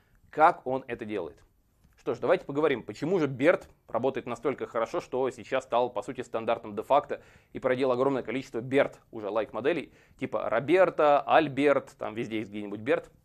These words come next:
ну и так далее. Во-первых, идея простая. Давайте будем на него смотреть именно как на некоторую сущность, которая умеет извлекать данные, после чего передавать их уже какой-то другой модели,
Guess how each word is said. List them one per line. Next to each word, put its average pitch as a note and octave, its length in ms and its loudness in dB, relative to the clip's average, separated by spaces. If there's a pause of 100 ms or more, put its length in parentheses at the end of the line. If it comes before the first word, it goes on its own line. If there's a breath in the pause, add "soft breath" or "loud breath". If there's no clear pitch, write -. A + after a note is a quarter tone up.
(100)
ну C3 80 -8
и B2 40 -6
так G#2 140 -12
далее. F2+ 240 -8 (1400 soft breath)
Во-первых, A3 400 2 (200)
идея D#3+ 260 2
простая. - 460 0 (280 soft breath)
Давайте G#3 720 0
будем D#3+ 320 0
на D3 40 2
него C#3+ 140 -2
смотреть D3 440 -4
именно D#3+ 300 -2
как - 360 2
на A2 520 -2 (260)
некоторую C3 340 -6
сущность, G#3 340 -10
которая D3+ 340 0
умеет C3+ 400 -2
извлекать B2 560 -2
данные, F#3 400 2 (400)
после D3 280 -6
чего D#3+ 180 2
передавать C#3+ 440 4
их B2 120 -12
уже A#2+ 100 -2
какой-то B2+ 200 -6
другой C3+ 220 2
модели, F3+ 440 0